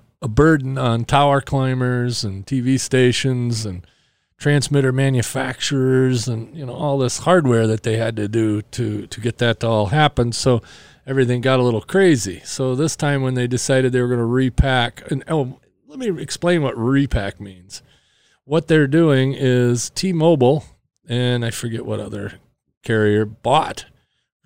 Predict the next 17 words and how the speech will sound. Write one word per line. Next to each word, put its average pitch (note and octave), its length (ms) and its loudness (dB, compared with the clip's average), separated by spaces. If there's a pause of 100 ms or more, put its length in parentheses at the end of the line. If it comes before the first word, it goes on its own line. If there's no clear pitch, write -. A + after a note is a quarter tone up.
(100)
all D3 240 4
the C#3+ 80 4
frequencies D#3+ 680 2
above C#3+ 400 2
channel D3 400 0
thirty-five, C#3+ 1080 -4 (240)
or A#2 80 -4
actually A#2 240 -4
thirty-six A#2+ 720 -2
and A2 100 -4
above A2 560 2 (460)
of A2 100 -8
the A#2+ 100 0
T D#3 180 2
V F#3+ 140 4
channels, F#2 480 -2
which - 520 -6